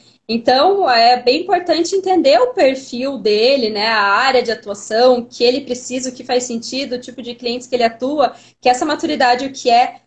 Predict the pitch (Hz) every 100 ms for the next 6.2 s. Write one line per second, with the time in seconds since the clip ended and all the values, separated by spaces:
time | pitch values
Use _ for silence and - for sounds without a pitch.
0 | _ 247 254 247 262 254 294 269 339 359
1 | 349 370 349 339 359 339 240 226 - 190
2 | 175 180 190 214 240 220 247 - 247 -
3 | 208 202 247 294 240 302 311 _ 247 233
4 | 247 - 240 247 - 254 247 208 233 254
5 | 247 254 - 226 262 247 - 294 294 202
6 | 175